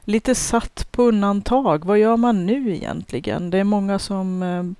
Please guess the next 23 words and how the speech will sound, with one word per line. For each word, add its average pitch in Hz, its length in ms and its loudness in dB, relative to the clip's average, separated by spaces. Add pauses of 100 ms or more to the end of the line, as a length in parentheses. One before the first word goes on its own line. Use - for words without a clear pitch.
helt 196 360 4
enkelt 175 560 -4
börjar 170 160 -4
känna 170 300 -6
s-, - 180 -10
en 202 160 -2
viss 220 220 0
frustration 190 920 -2
kanske 170 640 -4
över 247 240 8
sin 180 180 -2
situation. - 720 -8 (120)
Jag 202 180 6
pratar 240 260 6
en 226 80 6
hel 247 280 6
del 185 340 8
om, 175 540 -2
eh, 170 240 0
den 185 200 0
nuvarande 170 720 -2
situationen 170 840 -4
och - 340 -10